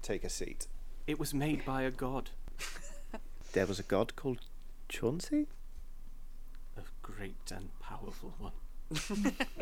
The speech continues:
Speaker 2: Even to speak his name is to invite damnation, but I don't think that troubles you, and frankly, it doesn't trouble me. They have more fun in hell anyway. This fife, once blown, will bring,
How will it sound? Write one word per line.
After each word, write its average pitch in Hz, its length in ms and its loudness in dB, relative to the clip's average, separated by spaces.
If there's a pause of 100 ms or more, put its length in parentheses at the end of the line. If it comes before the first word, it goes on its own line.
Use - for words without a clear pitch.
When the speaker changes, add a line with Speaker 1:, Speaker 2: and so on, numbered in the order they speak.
(460)
Speaker 2:
Even - 240 -2
to - 120 -2
speak - 320 0
his 113 140 -2
name 107 320 4
is - 100 -4
to 104 140 -2
invite 101 400 0
damnation, 104 520 4
but 165 120 12
I 226 100 12
don't 185 160 12
think 139 140 0
that 120 140 4
troubles 113 320 0
you, 104 120 -2
and 104 80 -2
frankly, 101 320 0
it 95 80 -4
doesn't 98 200 -4
trouble 107 280 -2
me. 107 240 -2 (600)
They 170 80 10
have 214 200 12
more 185 140 10
fun 160 380 10
in 127 100 6
hell 120 300 6
anyway. 101 440 0 (920)
This 147 280 4
fife, - 540 4
once 113 240 6
blown, 107 320 6
will 107 160 4
bring, 139 400 6